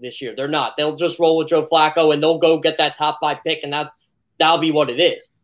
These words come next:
But there's one thing I've loved, what the Eagles have done. And they haven't played a lot of starters this preseason, but I absolutely loved Jalen Reagor, Devonta Smith, and Quez Watkins played the majority of that first half, if not all of that first half,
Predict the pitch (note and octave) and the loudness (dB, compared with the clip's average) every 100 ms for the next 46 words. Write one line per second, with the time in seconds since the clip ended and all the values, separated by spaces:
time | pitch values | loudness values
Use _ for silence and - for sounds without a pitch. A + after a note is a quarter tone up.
0 | _ F#3 - E3 G3+ A#3+ E3 A3 G#3+ F#3+ | _ -4 -2 2 4 4 2 0 2 2
1 | E3+ E3+ C#3+ F3+ C3+ - _ C#3 D#3+ E3 | 2 2 2 2 2 -2 _ -4 -2 -2
2 | - D#3+ F3 F3 E3 C3 F3+ C#3+ - C3+ | -8 -8 -6 -8 -10 -2 -2 -2 -6 -2
3 | G#3+ C4+ C#4 B3 - B3+ G3+ E3 F3+ A3 | 2 2 -2 -6 0 0 0 -2 2 2
4 | A3+ G3+ G#3 F3 _ _ _ _ - A#3 | 2 0 0 -4 _ _ _ _ -6 2
5 | A#3 F#3+ D3 F#3 F3+ G3+ F#3 G#3 D3+ C#3 | 2 2 -2 -6 -8 -10 -8 -10 -12 -8
6 | C#3 C#3 C#3 G3 G#3+ F3+ F#3+ - G3+ F3 | -6 -6 -2 0 0 -2 -4 -2 -4 -4
7 | F3 F3 D#3+ - _ _ - D#3+ G#3+ A#3+ | -2 0 -2 -8 _ _ -4 0 0 0
8 | A3 G#3 G#3 G#3 - - F3 D3+ D#3 E3+ | 0 0 2 -2 -4 -10 -8 -2 0 -2
9 | G3+ - F#3 F3 D#3+ C#3 D#3+ E3 E3 E3+ | -6 -4 -4 -4 -6 -6 -2 -2 0 2
10 | D3+ D#3 C#3 - E3+ D3 C3+ _ - C#3+ | 2 -2 -14 -6 -2 -2 -4 _ -12 -8
11 | C#3 D#3 E3 F3 E3 D#3 D#3 - D3+ C#3+ | -4 2 4 4 2 0 -2 -2 -6 -4
12 | D3 C3+ D3+ - D3 - D#3 F3 E3 C#3+ | -4 -4 -6 -8 -6 -4 0 2 4 2
13 | C3 - C3 B2 C3 A#2+ | -2 -4 -8 -8 -6 -6